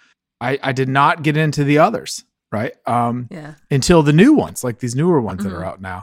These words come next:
Speaker 2: Discovery and Picard.
Speaker 1: Yeah,
Speaker 2: Yeah.
Speaker 1: Discovery I liked, um, and Picard I liked a lot. I really liked Picard a lot. Um,
Speaker 2: Don't spoil it. I haven't watched it all.
Speaker 1: I,
Speaker 2: And neither
Speaker 1: I
Speaker 2: has
Speaker 1: won't.
Speaker 2: everyone else. So
Speaker 1: Yeah, uh, it was very well
Speaker 2: Spoilers.
Speaker 1: done. I thought it was very interesting.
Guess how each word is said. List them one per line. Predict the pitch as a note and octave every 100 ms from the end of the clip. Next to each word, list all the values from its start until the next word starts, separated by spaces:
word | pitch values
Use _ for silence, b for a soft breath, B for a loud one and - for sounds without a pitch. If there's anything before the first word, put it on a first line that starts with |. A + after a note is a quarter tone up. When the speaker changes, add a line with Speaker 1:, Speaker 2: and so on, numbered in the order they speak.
| G3
Speaker 2:
Discovery | F#3 - F#3+ E3+ E3
and | D#3+
Picard. | F3 F#3 E3 F3 _
Speaker 1:
Yeah, | D3 D3 C#3+
Speaker 2:
Yeah. |
Speaker 1:
Discovery | B2 B2 - C#3+ C#3+ C#3+
I | C3+
liked, | C3+ C3 D#3 - - - _ -
um, | A2+ A#2+ A#2+ -
and | B2+
Picard | - - A#2+ B2 C#3+ E3 _ -
I | C3
liked | C3+ B2+ F3 - - - - _
a | A2+
lot. | G#2 G#2+ C#3
I | G#2+
really | A2+ A2 G#2+
liked | G2 -
Picard | - - A2
a | G#2+
lot. | G#2 - _ b b b b
Um, | A#2
Speaker 2:
Don't | A#2+ G3
spoil | G#3+ F#3
it. | F3
I | F3+
haven't | E3 E3
watched | D#3+ -
it | E3
all. | D#3+ C#3+ -
Speaker 1:
I, | C#3+
Speaker 2:
And | C3+
neither | -
Speaker 1:
I |
Speaker 2:
has | C3 A#2+
Speaker 1:
won't. | -
Speaker 2:
everyone | D3+ D3+ D3+
else. | B2+ -
So | - - A2+ _ _ b b b
Speaker 1:
Yeah, | D3 F#2+ _ _ -
uh, | C3 A#2+
it | D3+
was | C#3 A#2
very | C3 B2
well | A2+ A2+
Speaker 2:
Spoilers. | A2 A2+
Speaker 1:
done. |
I | A#2
thought |
it | B2
was | G#2+
very | A2 A2
interesting. | A2 - C3